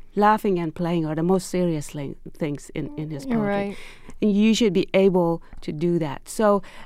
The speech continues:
Speaker 1: um, he, for me, he came into the picture as someone who said, "Okay, you've read the text, you know the words, you've looked at the history, now transcend all that."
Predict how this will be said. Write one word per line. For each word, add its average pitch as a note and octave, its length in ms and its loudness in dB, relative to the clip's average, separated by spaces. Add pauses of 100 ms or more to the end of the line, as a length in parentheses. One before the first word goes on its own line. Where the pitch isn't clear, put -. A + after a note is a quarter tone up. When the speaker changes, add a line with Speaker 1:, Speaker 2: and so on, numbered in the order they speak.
(160)
Speaker 1:
um, G#3 320 0
he, C4 360 2 (420)
for G#3 260 0
me, A3 340 4
he G#3+ 120 -2
came G#3 320 -2
into G3+ 220 0
the F3 120 0
picture G3 440 -4
as E3 100 -4
someone F3+ 440 -2
who E3+ 140 -2
said, E3+ 440 -4 (360)
"Okay, G3 300 4
you've G3+ 640 0
read G3+ 240 4
the F#3+ 100 -2
text, D3+ 540 -8
you G#3 220 4
know G3 180 4
the F3+ 140 2
words, D#3+ 440 -2
you've F3 200 0
looked F#3+ 240 2
at F3+ 140 0
the - 60 -2
history, E3 520 -2 (260)
now E3 380 4 (1300)
transcend E3 540 0
all - 200 -6
that." - 240 -10